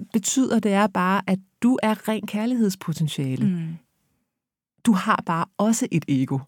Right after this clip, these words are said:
Speaker 2: Ja.
Speaker 1: Og det er de her egoer med de her syv milliarder mennesker, hvor vi spænder ben for hinanden.
Speaker 2: Mm.
Speaker 1: Den gode nyhed, det er bare, at man siger jo, at den kritiske masse, det er elleve procent.
Speaker 2: Mm.
Speaker 1: Så hvis elleve procent vågner
Speaker 2: Mm.
Speaker 1: og lever sandheden, så,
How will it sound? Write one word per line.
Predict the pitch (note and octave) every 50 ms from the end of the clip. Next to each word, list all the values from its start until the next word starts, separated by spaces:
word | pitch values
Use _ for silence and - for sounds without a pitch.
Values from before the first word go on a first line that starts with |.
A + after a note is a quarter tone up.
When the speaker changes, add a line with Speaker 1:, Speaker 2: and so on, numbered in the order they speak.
| _ - -
Speaker 2:
Ja. | G3+ F#3 E3+ F3
Speaker 1:
Og | G3+ F#3+
det | G#3+ G3+
er | G3
de | F#3+ C4 C4+ C#4+
her | D4 D4 C#4 - -
egoer | - G#3 G#3+ A#3+ A#3 C4 A#3+ A3+ G3 F#3+ G3 F#3+
med | G3+ G3 F#3+
de | A3+
her | A3+ A#3+ A#3
syv | A3+ - - A#3+ A3+ -
milliarder | A3 G#3+ G3 F#3 D#3 - G#3 G3+
mennesker, | F#3+ E3 D#3+ E3+ - - G3+ G3+ F#3+ - - - - -
hvor | F3 G3 F#3+ F3
vi | F3+ F#3+ G#3+
spænder | - - - - F#3+ E3+ F3 F3+
ben | - G3 F#3 - F#3
for | - - F#3+
hinanden. | E3+ F#3 F#3 D#3 B2 B2 C3 D3+ E3+ E3 - -
Speaker 2:
Mm. | G#3 G3 F3+ D#3+ D3+ D3+ D3+ - -
Speaker 1:
Den | G3 F#3 F#3
gode | - A3+ B3 C4+
nyhed, | C4 C4 B3+ C4 B3+ A3
det | - A3 F#3+
er | F3 D#3+ G3
bare, | F#3+ - - D#3+ F3 G3 - -
at | F3+ F3
man | F3+ E3+ F3
siger | - - - A3 A#3
jo, | B3
at | A#3+ - G3 F#3+ F#3+
den | F3+ E3+
kritiske | - - G3+ G3+ G3+ G#3+ - - F#3+
masse, | E3+ D#3 D#3 D#3+ - G3
det | F#3+ G3
er | F#3 - E3+
elleve | E3+ F3+ F3+ G3+
procent. | F#3+ - F#3 - - D3 C3 - - - _ _ -
Speaker 2:
Mm. | G3 F3 D#3 D3+ D3
Speaker 1:
Så | D3 F3+
hvis | D#3 - - - -
elleve | G#3+ B3+ D4 - D4+ -
procent | - - A3+ - B3+ A3+ - F#3+ C#3+ B2
vågner | D#3 D3 C#3 D3+ E3 F#3+ F#3+ F#3 - _ _ _ _ _ _ _ -
Speaker 2:
Mm. | G#3+ G3 F3+ D#3+ D3+ D3 D3+ D3+ _ _ _ -
Speaker 1:
og | F#3 F#3 F3+
lever | F3 E3+ F3 G3
sandheden, | G3 - - C#3+ C#3 D#3 E3 F3 - - D3+ D#3+ D#3 - _ - - - - _
så, | - - -